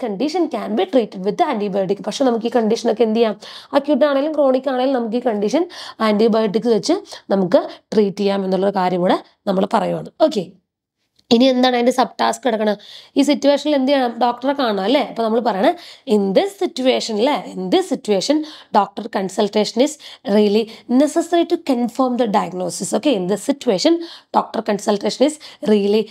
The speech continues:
necessary to confirm the diagnosis. Did you get me? ഞാൻ പറയുന്നത് മനസ്സിലാവുന്നുണ്ടോ, അല്ലേ? അപ്പോൾ ഈ ഒരു സാഹചര്യത്തിൽ ഡോക്ടറെ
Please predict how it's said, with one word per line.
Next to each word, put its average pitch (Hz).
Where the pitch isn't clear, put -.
necessary 220
to 330
confirm 185
the 302
diagnosis. 170
Did 208
you 247
get 311
me? 330
ഞാൻ 202
പറയുന്നത് 180
മനസ്സിലാവുന്നുണ്ടോ, 240
അല്ലേ? 254
അപ്പോൾ -
ഈ 233
ഒരു 247
സാഹചര്യത്തിൽ 247
ഡോക്ടറെ 247